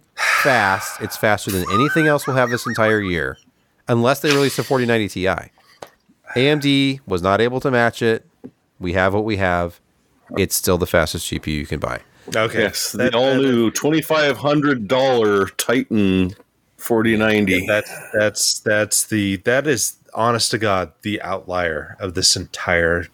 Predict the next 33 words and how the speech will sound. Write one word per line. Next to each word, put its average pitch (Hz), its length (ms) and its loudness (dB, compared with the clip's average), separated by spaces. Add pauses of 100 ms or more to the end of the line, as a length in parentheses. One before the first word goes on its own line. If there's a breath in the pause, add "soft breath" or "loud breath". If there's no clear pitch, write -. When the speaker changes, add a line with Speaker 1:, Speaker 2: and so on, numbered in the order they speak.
Speaker 2:
generation. 76 920 -6
Speaker 1:
It's - 120 -8
kind 254 140 0
of 247 60 0
Speaker 2:
And 214 40 0
Speaker 1:
ridiculous 160 560 0
Speaker 3:
Yep. - 60 -14
Speaker 1:
to 131 60 -2
look 127 240 0
at 123 100 -2
the 120 80 0
Speaker 2:
It 92 80 -8
Speaker 1:
gap 101 300 2
Speaker 2:
is. 85 120 -2
Speaker 1:
between 98 360 -2
that 87 240 -2
and 92 100 -6
Speaker 2:
It - 40 2
Speaker 1:
even 92 180 -4
the 98 60 -2
Speaker 2:
is. 87 80 -4
Speaker 1:
forty 87 320 -4
eighty 78 360 -10
and 90 80 -12
the 85 40 -8
Speaker 2:
It 80 40 -10
is. - 20 -12
Speaker 1:
seventy-nine 90 380 -4
hundred 82 240 -6 (120)
Speaker 3:
Yeah. 85 140 2
Speaker 1:
X - 40 -4
T 69 60 -10
X. 65 240 -16